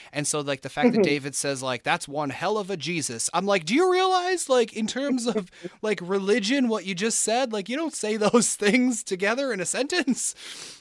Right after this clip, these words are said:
Speaker 2: Yep, yep. <laughs>
Speaker 1: Uh, and Hurley's mom, Carmen, mentions how Hurley bought it for her due to her love for the Savior. And she also comments how the trans,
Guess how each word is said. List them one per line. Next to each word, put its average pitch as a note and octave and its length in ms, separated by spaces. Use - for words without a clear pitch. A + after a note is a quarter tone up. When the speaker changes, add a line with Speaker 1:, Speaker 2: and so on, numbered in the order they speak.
Speaker 2:
Yep, D#3 360
yep. C#3 280
<laughs> F#3+ 340
Speaker 1:
Uh, B2+ 560
and D3 180
Hurley's E3 460
mom, C#3+ 380
Carmen, C#3 540
mentions C#3 580
how B2+ 440
Hurley D3+ 320
bought C3+ 260
it A#2 80
for B2+ 160
her B2 180
due A#2+ 220
to A#2+ 160
her A2 340
love A#2 500
for - 240
the A2 120
Savior. B2 680
And C3 100
she - 160
also D#3 260
comments C#3+ 460
how C3 160
the B2 100
trans, C3+ 840